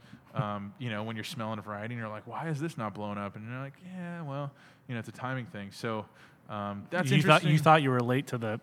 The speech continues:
Speaker 2: picking party, and then you
Speaker 1: Yeah.
Speaker 2: find some primo shit, and you're like, "Whoa." <laughs>
Speaker 1: Yeah, yeah, yeah. Um, it's really, that, that whole industry is fascinating,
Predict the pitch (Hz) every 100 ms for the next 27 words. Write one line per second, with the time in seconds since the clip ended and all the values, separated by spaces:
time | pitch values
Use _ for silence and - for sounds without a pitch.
0 | - 143 143 120 117 139 131 120 113 113
1 | - - - 123 123 127 123 139 127 123
2 | 123 113 131 123 113 - 127 117 113 107
3 | 107 156 214 190 151 147 - - 202 143
4 | 151 127 117 131 113 110 - - _ -
5 | 117 113 113 127 - 220 302 330 269 175
6 | 143 151 165 160 175 165 151 - 120 101
7 | - 117 104 - 101 95 92 92